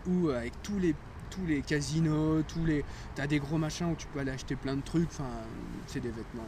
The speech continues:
enfin des trucs comme ça. Et, euh, puis après, y a rien autour, c'est un espèce de, de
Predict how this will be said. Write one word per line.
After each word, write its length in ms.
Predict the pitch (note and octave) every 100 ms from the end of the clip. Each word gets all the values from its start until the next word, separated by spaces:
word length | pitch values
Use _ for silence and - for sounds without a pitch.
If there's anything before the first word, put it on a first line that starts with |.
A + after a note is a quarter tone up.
| - -
enfin 120 | - G#2+
des 80 | G2+
trucs 240 | - -
comme 140 | D3
ça. 200 | - B2 D3+ - - - - - - - -
Et, 280 | G#3+ A3+ A3+
euh, 520 | E3+ E3 D#3+ D3+ C#3+ C#3
puis 120 | D#3
après, 160 | - F#3+
y 40 |
a 60 | C3
rien 160 | C3+
autour, 220 | C3+ D#3+ D#3+
c'est 180 | - C#3+
un 100 | C3
espèce 340 | B2+ E3+ E3
de, 300 | C#3+ C#3 C3
de 60 | B2